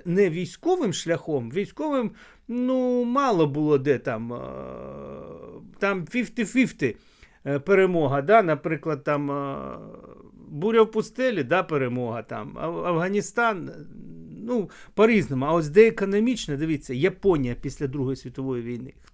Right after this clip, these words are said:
Яка зараз Японія? Туди ввійшли американці. І вони брали під патронат Японію і працювали.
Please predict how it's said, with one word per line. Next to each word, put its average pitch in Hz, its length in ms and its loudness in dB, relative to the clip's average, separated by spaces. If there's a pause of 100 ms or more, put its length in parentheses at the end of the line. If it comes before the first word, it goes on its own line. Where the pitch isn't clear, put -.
Яка 127 360 -4
зараз 202 340 -2
Японія? 220 360 -6 (240)
Туди 160 400 4 (100)
ввійшли 190 480 -2
американці. 156 840 -4 (200)
І 147 120 -2
вони 156 320 0
брали 160 440 2
під 175 420 -6 (180)
патронат 147 600 0
Японію 185 560 2 (100)
і 196 280 -2 (480)
працювали. 160 640 2